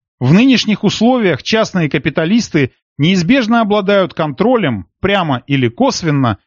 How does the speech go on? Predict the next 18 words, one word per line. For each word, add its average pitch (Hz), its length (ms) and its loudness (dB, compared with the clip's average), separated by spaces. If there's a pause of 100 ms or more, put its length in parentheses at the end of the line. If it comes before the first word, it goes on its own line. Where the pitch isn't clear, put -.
(200)
над 175 160 0
основными 220 640 2
источниками 175 720 0
информации – 143 800 -4 (340)
прессой, 180 720 -4
радио, 156 560 0 (120)
образованием. 139 920 -4 (500)
Таким 165 300 -2
образом, 170 460 0 (220)
оказывается 208 680 -2
исключительно 196 840 0
трудным, 139 640 0 (140)
если 170 360 0
не 165 380 2
невозможным 143 1000 0
в 113 120 -6
большинстве 160 500 -2
случаев, 175 640 0